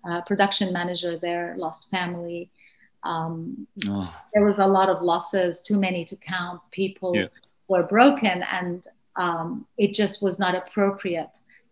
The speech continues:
Speaker 1: to put on a show about the bombing of Gaza, just after the bombing of Gaza.
Speaker 2: When it
Speaker 1: People
Speaker 2: was actually happening.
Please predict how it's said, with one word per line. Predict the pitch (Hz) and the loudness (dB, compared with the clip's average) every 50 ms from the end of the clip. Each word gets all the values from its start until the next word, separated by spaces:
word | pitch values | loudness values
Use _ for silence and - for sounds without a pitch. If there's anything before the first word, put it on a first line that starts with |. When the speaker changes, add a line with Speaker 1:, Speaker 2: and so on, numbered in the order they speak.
| - - - | -14 -8 -2
Speaker 1:
to | 214 208 190 185 180 180 - - _ - | 0 2 2 2 0 -2 -4 -8 _ -4
put | 220 208 | 0 0
on | 196 180 180 175 - | 2 0 0 -2 -2
a | 156 | -2
show | - - - 202 185 180 175 175 | 0 2 2 4 4 4 2 2
about | - 185 175 165 170 165 160 - - - - - _ _ _ _ _ - | 0 -2 -4 -4 -2 -2 -4 -6 -8 -14 -20 -20 _ _ _ _ _ -2
the | 180 202 196 | 2 2 2
bombing | - - 196 202 214 214 202 180 170 165 - - | 4 4 4 6 6 6 4 4 0 -4 -10 -14
of | - - - | -20 -2 4
Gaza, | - 180 180 - - - 175 160 160 - | 8 8 8 8 6 2 0 -2 -2 0
just | - 269 - - 240 | 2 2 6 8 10
after | 226 226 220 220 - - 208 196 | 10 10 8 6 4 4 4 4
the | 190 | 4
bombing | 180 180 190 190 190 185 170 160 151 | 2 2 2 2 2 0 -2 -4 -8
of | 160 - - | -10 -8 -6
Gaza. | 165 151 160 165 - 160 | -6 -6 -4 -6 -6 -8
Speaker 2:
When | 156 | 0
it | - | 4
Speaker 1:
People | - 202 - | 6 8 8
Speaker 2:
was | - - 92 | 8 8 8
actually | 92 - - 92 85 | 6 6 4 0 0
happening. | 78 90 87 - - 90 80 | 0 0 0 0 -2 -6 -6